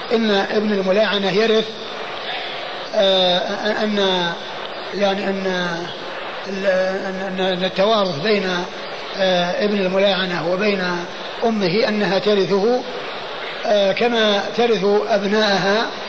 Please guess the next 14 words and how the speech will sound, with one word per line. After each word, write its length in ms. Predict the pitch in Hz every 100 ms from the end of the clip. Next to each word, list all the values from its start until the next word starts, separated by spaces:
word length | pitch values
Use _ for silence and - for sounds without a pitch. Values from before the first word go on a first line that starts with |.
| - - - - -
الذين، 640 | 220 202 190 214 214 214 208 202 - - - -
آه، 500 | 208 196 190 185 180 - - - - - - - - - - -
أبناءها 460 | 208 226 233 190
الذين 340 | 208 208 240 220
لهم، 320 | 208 170 214
آه، 380 | 214 220 208 208
الذين 340 | 202 208 214
لهم 280 | 208 185 208
آباء 420 | 220 202 190 180 - - - - - - 196
أو 100 | 202
لهم 300 | 165 202 214
أب، 120 | 175 - - - - - - - - - - -
يعني، 240 | 147 170 175
و-، 340 | 185 190